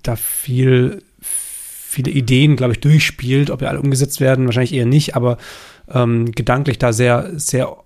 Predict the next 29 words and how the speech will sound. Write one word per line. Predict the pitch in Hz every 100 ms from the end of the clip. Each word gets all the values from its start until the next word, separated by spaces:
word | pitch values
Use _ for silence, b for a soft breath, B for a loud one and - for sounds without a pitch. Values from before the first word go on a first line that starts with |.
| _
offen | 139 135 135 123
an, | 127 117 117
an | 139 117
neue | 113 120 139
Arbeitsfelder | 131 123 113 - 220 - - 120 117
rangeht. | 113 117 110 -
Bei | 120
dir | 120
fällt | -
auch | 131 -
ganz | 120
oft | 123
der | 139
Begriff | 113 - 143
irgendwie | 143 117
New, | 117 113 120 -
New | 123 127 143 143
Work. | 135 117 131 156 151 - B B B B -
Ähm, | 131 117 120 - -
w-, | 127 113 -
New | 127 131 170 170
Work. | 117 117 143 156 - - B B B B B B
Ähm, | 131 123 120 120 120 156 135 127 135 127 190 170
w-, | 135 139 -
was, | 131 120 127 - _ _ _ _ _ -
was | 127 110
verstehe | - - 131
ich | 110
darunter? | 110 110 110